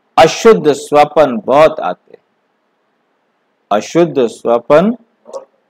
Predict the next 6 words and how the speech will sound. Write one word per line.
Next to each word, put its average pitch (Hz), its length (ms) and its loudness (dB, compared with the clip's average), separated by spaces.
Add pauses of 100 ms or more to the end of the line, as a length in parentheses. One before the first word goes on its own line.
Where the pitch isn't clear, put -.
(120)
बहुत 185 520 4
आते 147 500 2
हैं, 147 420 -2 (340)
बाबा 131 500 4
की 147 640 -6
याद 165 360 6